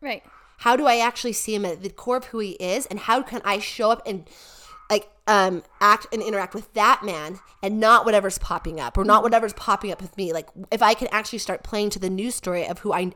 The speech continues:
Speaker 2: actually know he is,
Speaker 1: Mm-hmm.
Speaker 2: respect and honor him in that space, oh my gosh, they start showing up and doing things you're like, "Is this, like, from fairy tales?
Speaker 1: Yeah.
Speaker 2: Like, is this where they write books from?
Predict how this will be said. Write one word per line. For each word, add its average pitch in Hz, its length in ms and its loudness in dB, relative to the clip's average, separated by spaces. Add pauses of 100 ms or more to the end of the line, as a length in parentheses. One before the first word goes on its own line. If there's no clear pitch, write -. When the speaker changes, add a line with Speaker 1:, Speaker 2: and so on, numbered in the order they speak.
Speaker 2:
actually 220 400 2
know 180 160 -6
he 170 220 -8
is, 151 320 -8
Speaker 1:
Mm-hmm. 240 260 -8 (280)
Speaker 2:
respect 240 420 -2
and 220 80 -6
honor 196 280 2
him 190 140 -4
in 170 80 -6
that 180 200 -4
space, 233 340 -4
oh 220 100 0
my 196 120 0
gosh, 190 180 0
they - 100 -2
start 208 220 -4
showing 185 220 -2
up 180 100 -6
and 165 80 -6
doing 170 160 -6
things 165 240 -12
you're 160 80 -8
like, - 140 -10 (220)
"Is - 160 -18
this, - 160 -14
like, 339 100 -16
from 339 140 -12
fairy 175 200 -8
tales? - 400 -8 (220)
Speaker 1:
Yeah. 240 160 -18
Speaker 2:
Like, 240 140 -8 (360)
is 240 80 -4
this 277 180 -4
where 453 120 0
they 453 100 -2
write 311 220 -4
books - 180 -10
from? 508 140 -8